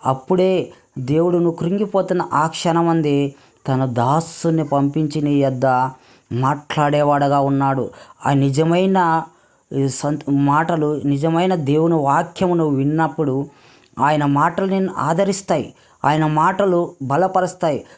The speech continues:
ఏది నిజము, ఏది అబద్ధము తెలియకుండా దుఃఖపడుతూ కూర్చున్న నీవు ఒక పరిశుద్ధ గ్రంథమును నువ్వు చేపట్-, చేత పట్టుకొని ఏది శాశ్వతమో, ఏది నిజమైనదో, ఏది నిజమైన లోకము ఈ నువ్వు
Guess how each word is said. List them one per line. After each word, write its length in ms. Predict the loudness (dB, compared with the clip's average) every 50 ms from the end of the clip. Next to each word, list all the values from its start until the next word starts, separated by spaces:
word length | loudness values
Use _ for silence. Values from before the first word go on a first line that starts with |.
| _ _ -4
ఏది 380 | -2 0 2 2 2 0 0
నిజము, 500 | 0 0 0 0 0 0 0 0 0 0
ఏది 360 | 2 2 2 2 2 0 0 0
అబద్ధము 680 | 0 -2 -2 0 -2 -4 0 0 0 0 0 0 -2
తెలియకుండా 580 | -4 -4 -4 -2 0 0 0 0 -2 0 0 0
దుఃఖపడుతూ 680 | -2 -2 -6 -8 -4 -6 -4 -2 -2 -4 -4 -4 -8
కూర్చున్న 440 | -8 -6 -8 -8 -8 -8 -6 -4 -2
నీవు 760 | 0 0 0 0 0 0 0 0 0 0 0 -2 -2 -4 -6 -12 -20 -20 -20 _ _ _ -4
ఒక 420 | -4 -4 -2 0 0 0 0 0 -4 -10 _ _ _ _ _ -2
పరిశుద్ధ 540 | 0 0 0 -2 -2 -2 -2 -2 0 0 0 0 0 -2 -6 -14 -20 _ _ -10 -6 -4
గ్రంథమును 540 | -2 0 0 0 2 2 0 2 0 0 0
నువ్వు 400 | 0 0 0 0 -2 -2 -4 -6 -12 _ _ _ _ _ _ _ _ _ -2 0
చేపట్-, 560 | 0 0 0 0 -2 -2 -2 -6 -8 -4 -2
చేత 140 | -2 0 -2
పట్టుకొని 720 | -2 -2 0 -2 -2 -2 -2 0 0 0 0 -2 -2 -4 -8 -14 _ _ _ _ -4
ఏది 320 | -2 0 0 2 0 0
శాశ్వతమో, 760 | 0 0 0 0 0 0 -2 -2 -2 0 0 0 0 0 0 2
ఏది 400 | 2 2 2 2 2 2 2 0
నిజమైనదో, 840 | 0 2 0 0 0 2 0 0 0 0 0 0 0 0 -2 -4 -8 -16 -20 _ _ 0
ఏది 260 | 0 0 2 2 2
నిజమైన 500 | 2 2 2 0 0 2 2 2 2 2
లోకము 640 | 2 2 0 0 0 -2 -2 -2 0 -2 -2 -4 -6 -12 -20 _ _ _ _
ఈ 180 | -6 -6 -4 -2 0
నువ్వు 200 | 0 2 2